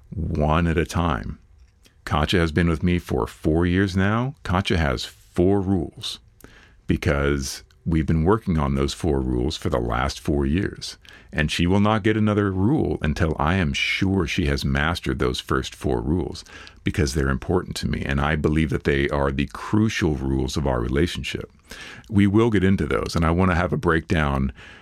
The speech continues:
conversation with Katya. I think that would be very helpful to have her in here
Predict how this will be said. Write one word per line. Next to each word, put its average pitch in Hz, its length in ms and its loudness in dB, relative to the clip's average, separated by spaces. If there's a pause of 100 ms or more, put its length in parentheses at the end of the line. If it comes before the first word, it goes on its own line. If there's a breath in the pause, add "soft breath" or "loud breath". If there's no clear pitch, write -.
(180 loud breath)
conversation 98 840 0
with 95 220 2
Katya. 90 680 -2
I 85 60 0
think 82 180 2
that 80 100 2
would 76 100 -2
be 73 80 0
very 67 280 0
helpful 80 380 -2
to 67 100 -2
have 67 220 -2
her 95 260 0
in 71 120 -2
here 60 480 -2